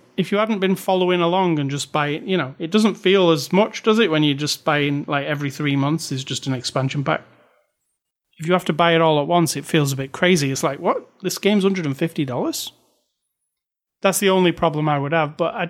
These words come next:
don't, there's no, you can't solve that really, can you? Because that's just how it works, right?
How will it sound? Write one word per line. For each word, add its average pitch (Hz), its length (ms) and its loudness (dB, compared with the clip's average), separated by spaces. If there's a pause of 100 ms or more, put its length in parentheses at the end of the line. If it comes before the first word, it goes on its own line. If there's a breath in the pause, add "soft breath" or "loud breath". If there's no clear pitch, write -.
(140)
don't, 202 280 -2
there's 196 160 0
no, 220 280 2 (260)
you 175 80 -4
can't 247 220 0
solve 202 400 0
that 269 180 2
really, 254 240 2
can 254 160 -2
you? 240 100 0
Because 160 460 -2 (1800)
that's - 440 -8 (160)
just 170 180 -6
how 160 120 2
it 151 100 -4
works, 185 320 -2
right? 156 160 -6